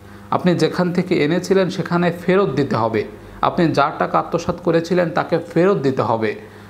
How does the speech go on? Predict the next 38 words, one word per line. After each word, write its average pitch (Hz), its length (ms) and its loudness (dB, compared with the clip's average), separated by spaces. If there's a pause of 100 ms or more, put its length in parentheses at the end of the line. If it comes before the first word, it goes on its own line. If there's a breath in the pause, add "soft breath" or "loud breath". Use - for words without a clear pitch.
আপনি 170 360 2
যদি 170 240 4
এক্স্যাক্ট 156 380 0
মালিককে 151 460 0
খুঁজে 170 380 2
না 123 280 0
পান, 104 300 -2 (460 loud breath)
আপনি 175 300 2
যদি 175 200 2
সেই 175 200 0
মালিকের 151 500 0
কাছে 156 240 -2
পৌঁছাতে 156 480 0
সক্ষম 147 460 -2
না 139 320 0
হন, 113 420 0 (480 loud breath)
তাহলে 180 380 4
কেবলমাত্র 147 680 0
আপনি 160 260 -2
সেই 170 200 0
টাকাটাকে 139 480 0
গরিব 131 340 2
মিসকিনদের 147 480 -2
মধ্যে 147 300 0
দান 143 380 2
করে 160 200 2
দিতে 127 240 0
পারেন 127 340 2
তাদের 123 380 0
জন্য, 160 380 0 (380 loud breath)
এবং 165 260 4
সেই 190 180 2
সওয়াবটা 170 480 0
অবশ্যই 160 340 0
আপনার 156 340 0
হবে 147 260 -2
না, 180 160 0
যাদের 135 340 0